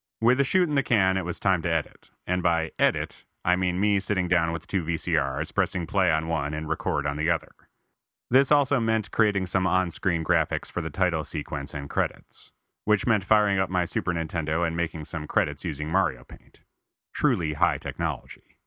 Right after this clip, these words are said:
The highest technology, though, and I'm still proud of this to this day, were the special effects for the warp drive.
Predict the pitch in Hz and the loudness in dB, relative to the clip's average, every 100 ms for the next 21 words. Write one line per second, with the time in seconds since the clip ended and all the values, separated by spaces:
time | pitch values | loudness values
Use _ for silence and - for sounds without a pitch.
0 | _ _ _ _ _ _ _ _ _ 123 | _ _ _ _ _ _ _ _ _ 2
1 | 123 160 202 127 - 92 85 87 73 71 | 4 4 2 -2 -4 -2 -2 0 -2 -2
2 | 69 69 67 64 69 95 107 95 95 95 | -4 -4 -6 -6 -6 -6 -2 0 0 0
3 | 135 113 110 101 78 71 69 - 78 73 | 0 2 2 2 0 -6 -6 -6 -6 -4
4 | 82 76 65 - - _ _ _ _ 101 | -2 -4 -4 -16 -20 _ _ _ _ 2
5 | 101 95 - 120 110 90 - 92 - - | 2 0 2 2 4 0 2 0 0 -2
6 | 85 78 87 80 - 65 - - - | -2 0 0 -2 -6 -10 -12 -18 -18